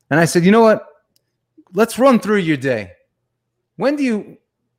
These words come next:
when do you get up?" And he tells me, "We get up at six." I say, "Okay. And when do you log on? Like, when do you touch a screen and log in?" He goes, "About eight o'clock."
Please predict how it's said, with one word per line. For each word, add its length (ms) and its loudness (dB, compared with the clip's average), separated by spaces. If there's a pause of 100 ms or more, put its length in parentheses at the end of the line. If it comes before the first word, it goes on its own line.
(380)
when 240 -2
do 100 -6
you 100 -4
get 200 0
up?" 240 -4
And 80 -14
he 40 -16
tells 220 -8
me, 60 -8
"We 160 -8
get 160 -10
up 140 -10
at 100 -20
six." 420 -12
I 60 -16
say, 160 -16
"Okay. 400 -4 (340)
And 220 2
when 180 2
do 100 -4
you 220 -2
log 380 0
on? 300 -6 (760)
Like, 240 -8
when 180 0
do 80 -6
you 100 -2
touch 320 -4
a 60 -6
screen 640 -6 (220)
and 180 -6
log 300 0
in?" 180 -6
He 60 -10
goes, 240 -10
"About 440 -2
eight 140 -2
o'clock." 540 -6